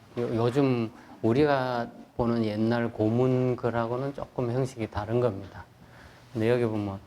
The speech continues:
전자시라는 게 있습니다. 밭이라는 게 과연 뭐냐?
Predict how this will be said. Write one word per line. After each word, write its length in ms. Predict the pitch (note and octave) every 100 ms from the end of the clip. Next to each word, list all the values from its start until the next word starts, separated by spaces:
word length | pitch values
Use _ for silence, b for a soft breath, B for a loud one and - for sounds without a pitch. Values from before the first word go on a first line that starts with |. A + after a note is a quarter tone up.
| B B B -
전자시라는 1400 | C#3 F3 G#3+ - G3+ F3 E3 D3 D#3 C#3 B2+ A#2 A2 G#2+
게 140 | G#2
있습니다. 440 | F#2 F#2+ F#2+ F2+ - - - - - - -
밭이라는 720 | E3+ - - A#3 G3 E3+ D#3
게 100 | D#3+
과연 420 | - B2+ D3+ E3
뭐냐? 640 | A2+ G#2+ C#3 G2 F#2 G2